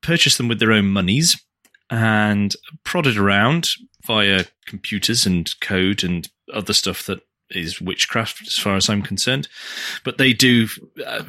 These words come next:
day in, day out. And they found that all three had quite a lot of holes in their <laughs> security. So you could do things like you could, uh, remotely trigger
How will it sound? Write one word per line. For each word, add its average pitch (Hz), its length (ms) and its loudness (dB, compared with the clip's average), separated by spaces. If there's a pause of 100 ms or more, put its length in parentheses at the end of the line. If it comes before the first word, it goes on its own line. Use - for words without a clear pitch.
(240)
day 113 300 4
in, 104 120 2
day 92 220 2
out. 90 220 0 (640)
And 147 460 4
they 160 180 4
found 165 680 4
that 143 400 -2
all 165 160 2
three 170 420 4
had 160 400 2 (220)
quite - 340 0
a 202 60 2
lot 196 220 0
of 175 100 -8
holes 202 340 4
in 151 100 2
their 85 100 4
<laughs> - 140 6
security. - 760 4 (640)
So - 300 -2
you 160 280 4
could 208 180 0
do 190 160 4
things 147 680 2
like 135 760 2 (360)
you 127 220 0
could, 117 460 2 (120)
uh, 120 320 4
remotely 139 380 2
trigger 123 480 2